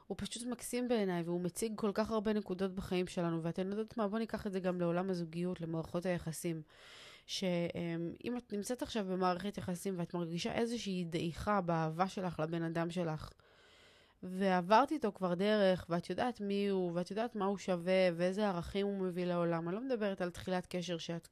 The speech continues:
לא יודעת מי זה, ואת רוצה להתאהב או משהו כזה. אם כבר את נמצאת בזוגיות ארוכת טווח, ופתאום את לא מצליחה לה-, לי-, להיזכר באהבה, פתאום את לא מצליחה להגביר אותה,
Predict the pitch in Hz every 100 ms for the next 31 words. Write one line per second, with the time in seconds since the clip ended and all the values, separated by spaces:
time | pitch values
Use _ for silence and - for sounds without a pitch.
0 | - 190 185 185 175 - 185 185 170 165
1 | - - - - - _ 175 175 180 175
2 | 196 180 185 175 170 160 156 156 151 -
3 | 147 139 127 - _ - - - - -
4 | 208 202 202 190 185 180 - 180 - 202
5 | 196 - 277 254 277 214 190 170 175 170
6 | - - 170 175 202 208 175 170 160 165
7 | 170 196 - 285 277 262 277 - 269 269
8 | 254 226 - 214 208 208 180 196 196 190
9 | 185 - 226 240 220 180 170 175 160 -
10 | - 262 233 240 247 240 220 220 208 180
11 | 165 190 175 165 156